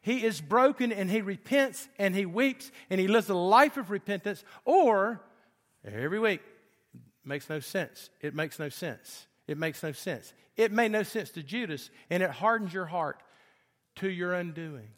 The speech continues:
Uh, is that fair enough?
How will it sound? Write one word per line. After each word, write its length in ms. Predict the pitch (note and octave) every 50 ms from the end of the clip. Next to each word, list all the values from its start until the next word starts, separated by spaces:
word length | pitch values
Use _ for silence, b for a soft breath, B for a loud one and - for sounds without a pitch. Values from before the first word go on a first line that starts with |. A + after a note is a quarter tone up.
| _ _ _ _ _ _ _
Uh, 60 | - D#3 - _ _ _ _ _
is 140 | - B2+ G#2+
that 160 | C#3+ C#3 C3+ - _ _ _ _ _ _ _ _ _ _ _ _ _ _ _ _ _ _ _ _ _ _ _ -
fair 240 | - E3 D#3+ D#3+ E3
enough? 300 | D#3 D#3+ F#3 F3 D3+